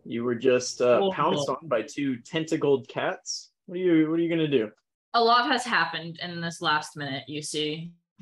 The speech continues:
Speaker 2: Um, last six seconds, if you will. I'm going to do bonus action rage. Um, and then all of a sudden feeling so much better. Shout out, um, Dazeth, really. I'm going to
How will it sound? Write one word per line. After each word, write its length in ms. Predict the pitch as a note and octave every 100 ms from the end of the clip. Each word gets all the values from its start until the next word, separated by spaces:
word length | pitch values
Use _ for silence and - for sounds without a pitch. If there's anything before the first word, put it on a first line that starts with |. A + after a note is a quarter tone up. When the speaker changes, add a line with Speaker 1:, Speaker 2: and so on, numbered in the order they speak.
| -
Speaker 2:
Um, 320 | F3+ E3+ E3+ E3+
last 260 | G#3 G#3+ -
six 200 | G3+ -
seconds, 400 | F#3 F3+ C3+ -
if 100 | D3+
you 80 | D3
will. 300 | C#3+ A#2 - _ _ _ -
I'm 260 | G3+ A3 A3+
going 300 | A3 A3+ A3+
to 100 | A3+
do 240 | G#3+ G3+
bonus 420 | F#3 G#3 B3 C4 -
action 440 | G3+ G#3+ - G#3
rage. 840 | F3+ F#3 F#3+ E3 C3+ C3+ D3 - _ _ _ _ _ _
Um, 640 | G3+ G3 F3+ E3+ - C#3+ D#3+ - _ _ _ _ _
and 140 | A#3+ B3+
then 80 |
all 140 | A#3 B3+
of 60 |
a 40 | E4+
sudden 280 | E4+ B3 C4
feeling 260 | B3 A#3+
so 220 | A#3+ A#3 G#3
much 240 | G#3 G3
better. 560 | F3+ F#3 E3+ D#3+ E3+ -
Shout 280 | - G#3+ F#3
out, 400 | F3+ F3+ F3+ F3+ - - - -
um, 520 | E3+ D#3+ D3 C3+ D3+ - - G3
Dazeth, 520 | G3 F3+ F#3 D3 E3
really. 480 | F3+ F#3 D3 G2 F#3 - - -
I'm 380 | - G#3 G#3 G#3+
going 460 | G#3+ G#3 G#3 G#3+ A3+ -
to 400 | G#3+ G3 G3